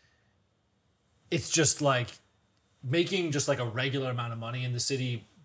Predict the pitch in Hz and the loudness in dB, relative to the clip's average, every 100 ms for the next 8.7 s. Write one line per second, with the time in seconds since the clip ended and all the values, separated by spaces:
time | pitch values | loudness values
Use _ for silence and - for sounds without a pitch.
0 | _ 139 127 - 104 151 147 147 175 185 | _ -10 -10 -12 -12 -8 -2 2 6 6
1 | 180 202 185 151 151 170 170 143 120 123 | 4 0 -2 -4 -6 -4 -2 0 0 -4
2 | 123 123 - 143 127 - 135 - - - | -4 -8 -12 -14 -12 -10 -12 -6 0 2
3 | 208 208 165 143 139 135 139 131 127 113 | 4 4 4 2 0 -2 0 0 -2 -4
4 | 113 - 107 104 98 92 85 _ _ _ | -8 -8 -4 -4 -6 -10 -16 _ _ _
5 | _ _ _ _ _ - 123 113 107 101 | _ _ _ _ _ -4 -2 -2 -4 -10
6 | - _ _ _ _ _ - 123 139 - | -16 _ _ _ _ _ -4 0 4 4
7 | 151 143 143 131 127 131 131 127 127 - | 4 4 2 2 2 0 -2 -4 -8 -6
8 | 123 117 113 110 107 107 104 | -4 -4 -4 -4 -6 -8 -12